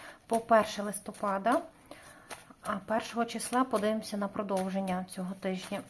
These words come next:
<clears throat> Покажіть мені, будь ласка, карти. Чого очікувати? Яка йде загроза мирному населенню, їхньому життю, їхньому здоров'ю через атаку ворогом, через воєнні дії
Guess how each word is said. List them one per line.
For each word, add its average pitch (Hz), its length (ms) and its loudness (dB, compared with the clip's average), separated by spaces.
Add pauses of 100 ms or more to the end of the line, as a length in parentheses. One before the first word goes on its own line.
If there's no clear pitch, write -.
<clears throat> 285 300 12
Покажіть 254 340 4
мені, 240 120 6
будь 220 140 -2
ласка, 226 280 0
карти. 202 500 -2 (840)
Чого 240 240 4
очікувати? 220 580 0
Яка 220 180 -2
йде 262 200 4
загроза 208 480 2
мирному 254 380 8
населенню, 208 560 2
їхньому 233 460 4
життю, 247 320 0
їхньому 233 420 4
здоров'ю 214 380 0
через 240 320 2
атаку 233 320 -2
ворогом, 202 360 2
через 226 380 -2
воєнні 240 380 4
дії 190 420 -2